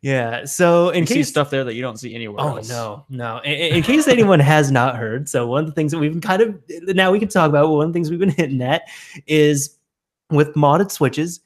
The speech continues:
Speaker 1: you can use Dev Menu because that leaked out. And with Dev Menu, you can change your profile picture. So what people have been doing is they've been changing their profile pictures to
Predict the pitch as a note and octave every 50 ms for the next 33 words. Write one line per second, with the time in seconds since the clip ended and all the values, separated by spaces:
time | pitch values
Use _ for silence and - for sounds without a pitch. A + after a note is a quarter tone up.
0 | _ _ - B2+ C3 C#3 C#3 D3+ C#3+ C3 A#2 A2 G#2+ A#2+ - - C3+ C3 F#3 G3+
1 | G3+ C#3+ A#2+ A2 G#2 G#2+ G2+ G#2 G2+ B2 - B2+ G#2 B2 B2 - - A2 G#2 -
2 | - D#3+ D3 A#2+ - A#2+ B2+ C#3+ C#3+ - G#3+ B3+ C#4 A3+ F#3 C3+ B2 B2 A#2+ C3
3 | F3 A3+ - _ _ _ _ _ - B2+ C3 D#3 - G3 F#3+ - - - A2+ A2+
4 | A#2 - - - - E3 - A3+ C#4 C4 - - A#2 G#2 G#2+ A2+ - - G#2 -
5 | - - - - _ _ _ _ _ _ _ _ _ - - - D#3+ C#3+ F3+ A3
6 | A3 A3+ A3+ A3 A3+ G#3+ F3+ D#3+ D#3+ F3 C4+ D#4 C#4 A3 A#3+ C4 C4 B3+ - F#3+
7 | F#3 A3+ A3+ A#3 G#3+ F#3+ A3+ A3+ G#3+ G#3+ G#3+ - - - B3 C#4 D4 C4+ C#4+ C#4+
8 | C4 A#3+ A3+ A3+ - - C#4 C#4 C4+ C4 G#3+ F#3 F3+ - F#3 F3+ F3+ - G3 F#3+
9 | F#3 F#3 - - - F#3+ F#3+ F#3 F#3 F3 F3